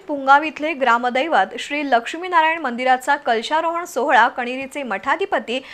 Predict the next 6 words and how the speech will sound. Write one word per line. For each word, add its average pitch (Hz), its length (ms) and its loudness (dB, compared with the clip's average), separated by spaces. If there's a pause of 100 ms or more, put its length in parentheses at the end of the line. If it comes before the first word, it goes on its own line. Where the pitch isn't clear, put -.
(180)
अदृश्य 285 500 2
काळसिद्धेश्वर 254 680 0
स्वामीजींच्या 240 640 -6
हस्ते 233 320 -6
पार 196 200 2
पडला. 196 300 4